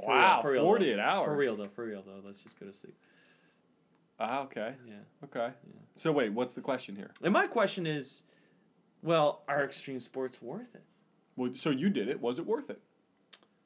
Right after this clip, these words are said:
Speaker 2: Uh, I never did cocaine. So I
Speaker 1: Not the
Speaker 2: can't
Speaker 1: question.
Speaker 2: answer.
Speaker 1: You
Speaker 2: That's,
Speaker 1: asked, "Was extreme
Speaker 2: that's
Speaker 1: sports
Speaker 2: true.
Speaker 1: worth it?"
Speaker 2: Uh, I think, um, I
Speaker 1: <laughs>
Speaker 2: think to, for it to be a hobby,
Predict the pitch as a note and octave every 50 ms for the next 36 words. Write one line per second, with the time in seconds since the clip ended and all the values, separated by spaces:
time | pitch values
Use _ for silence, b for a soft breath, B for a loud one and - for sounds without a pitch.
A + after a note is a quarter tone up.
0 | _ _ _ _ _ - B2 B2 A#2 A2+ A2 A2 G#2+ G#2+ G#2 G2+ F#2+ F#2+ _ _
1 | _ _ _ _ _ - G#2 G#2+ G#2+ G2+ G2 F#2+ D#2+ F#2+ - - G#2 F#2+ - B2+
2 | C3 C3 - - _ _ _ _ _ _ _ _ _ _ _ _ _ _ _ _
3 | _ F#2+ G2 C3+ D3+ C#3+ C3+ A2+ A2+ G#2 C#3+ F3 A3+ A#3 A#3 - D3 A2 F#2+ G2+
4 | G#2+ D3+ E3+ E3 D#3 D3+ D3 D3 D3+ D3+ D3+ C3 C#3+ C#3 - - E3+ E3 D#3 -
5 | - D#3+ D#3 D3 B2+ G3+ A#3 B3 G3+ - - - - - - - F3+ G3 G3 -
6 | - G3+ A#3+ E4 E4 - E4+ D#4 D4 D4 C#4+ B3 C4 C4+ B3+ B3 A#3+ A#3+ A#3 A3+
7 | A3+ G#3+ G3 - - - A#3+ C4+ C4 F4+ F4 C4 G3 - G3+ F3 - - - -
8 | C4 A3+ G3+ - B3+ B3+ C4+ C#4+ - C#4 G#3 F#3+ A#3 A3+ G3 E3+ D3+ C3+ C#3+ D3+
9 | D3+ E3 F3 E3+ G#3 A3+ B3 C4 -